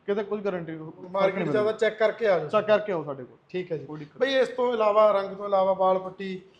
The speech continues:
Speaker 2: ਉਹ ਸਾਰੇ ਪ੍ਰੋਡਕਟ ਆਪਣੇ ਕੋਲ?
Speaker 1: Totally ਸਰ, ਪ-, ਪੀ ਯੂ ਪਾਲਿਸ਼ ਤੋਂ ਲੈ ਕੇ ਵਾਲ ਪੱਟੀ ਤੋਂ ਲੈ ਕੇ ਹਰ ਇੱਕ ਚੀਜ਼ ਤੁਹਾਨੂੰ ਪੇਂਟ ਦੇ ਵਿੱਚ ਜੋ ਵੀ ਆਈਟਮ ਲੋੜ ਪਊ, ਤੁਹਾਨੂੰ ਹਰ ਕਿਸੇ ਸਾਡੇ ਅਵੇਲੇਬਲ ਮਿਲੂ।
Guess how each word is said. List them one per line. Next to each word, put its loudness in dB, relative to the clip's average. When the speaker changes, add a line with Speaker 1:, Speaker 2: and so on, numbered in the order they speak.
Speaker 2:
ਉਹ -12
ਸਾਰੇ 2
ਪ੍ਰੋਡਕਟ -6
ਆਪਣੇ -12
ਕੋਲ? 6
Speaker 1:
Totally 4
ਸਰ, -2
ਪ-, 0
ਪੀ -6
ਯੂ -4
ਪਾਲਿਸ਼ 0
ਤੋਂ -2
ਲੈ 6
ਕੇ 0
ਵਾਲ 6
ਪੱਟੀ -10
ਤੋਂ -4
ਲੈ 6
ਕੇ -2
ਹਰ 0
ਇੱਕ -8
ਚੀਜ਼ -6
ਤੁਹਾਨੂੰ -6
ਪੇਂਟ -2
ਦੇ -2
ਵਿੱਚ 0
ਜੋ 2
ਵੀ 4
ਆਈਟਮ 4
ਲੋੜ 2
ਪਊ, -8
ਤੁਹਾਨੂੰ -4
ਹਰ -2
ਕਿਸੇ -12
ਸਾਡੇ 2
ਅਵੇਲੇਬਲ -2
ਮਿਲੂ। -12